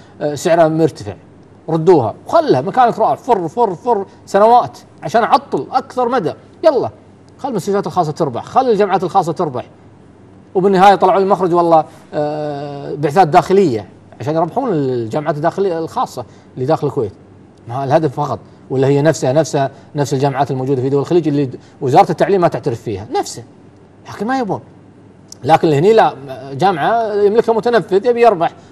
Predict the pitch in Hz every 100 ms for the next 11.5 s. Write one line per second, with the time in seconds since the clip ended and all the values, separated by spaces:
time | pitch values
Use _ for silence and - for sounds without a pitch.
0 | - 214 233 196 175 165 214 226 214 185
1 | 175 175 165 147 156 151 139 254 311 277
2 | 302 220 - 208 208 202 - - 139 165
3 | 151 160 156 147 214 180 - - - -
4 | - - - - 123 165 165 180 185 -
5 | 175 160 143 165 175 139 139 160 147 147
6 | 165 - 151 147 143 131 127 127 120 -
7 | - - 113 113 113 117 123 139 123 120
8 | 135 143 117 117 117 135 139 113 123 127
9 | 135 190 - - 135 196 - 220 190 175
10 | 151 147 135 127 151 135 131 - 135 127
11 | 120 117 - 117 107